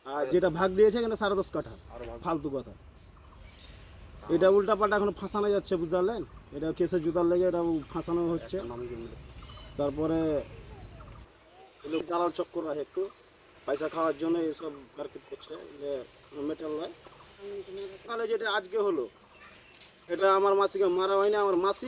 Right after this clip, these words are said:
মেরেছে ওই আমার যেটা ছোটো মামা হয় রেস্তাপুর, তার মানে বউকে টর্চার করেছে। ওই আমার বড় মামা, তারপরে ওর ছে-, ছেলে আর বড় মামার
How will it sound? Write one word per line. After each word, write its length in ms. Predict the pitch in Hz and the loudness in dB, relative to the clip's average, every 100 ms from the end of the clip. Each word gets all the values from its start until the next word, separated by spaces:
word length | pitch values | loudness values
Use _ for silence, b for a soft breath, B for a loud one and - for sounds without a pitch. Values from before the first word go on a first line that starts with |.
| 233 | 0
মেরেছে 360 | 226 220 - 254 277 - - - - - - | 2 2 4 4 4 0 -14 -20 -20 -20 -4
ওই 160 | 339 180 180 185 | 4 8 8 6
আমার 180 | 196 175 | 2 4
যেটা 140 | 185 175 | 4 2
ছোটো 160 | - 208 208 | -2 -2 2
মামা 140 | 202 | 4
হয় 120 | 190 185 | 4 6
রেস্তাপুর, 440 | 190 - 196 339 403 - - - - | 4 2 -2 -2 -4 -12 -20 -20 -10
তার 120 | 254 190 - - - - 160 175 | -2 -2 -2 -10 -20 -18 -2 4
মানে 140 | 185 165 | 4 8
বউকে 320 | 202 240 226 226 208 - | 10 10 8 8 8 4
টর্চার 280 | 208 208 175 | 0 0 -2
করেছে। 240 | 160 135 - - - - - - - - - - - - - | -4 -6 -10 -20 -20 -20 -20 -20 -20 -20 -20 -20 -20 -20 -4
ওই 80 | 160 175 | 2 4
আমার 140 | 185 180 | 4 4
বড় 140 | 175 196 190 | 2 4 4
মামা, 220 | 196 214 208 - | 4 4 4 0
তারপরে 300 | 175 180 185 180 175 170 | -2 -2 0 2 0 0
ওর 100 | 165 - | -4 -6
ছে-, 140 | - - | -16 -6
ছেলে 180 | 175 190 190 | -2 0 0
আর 80 | 165 | 0
বড় 100 | 180 175 | 0 0
মামার 180 | 175 | 0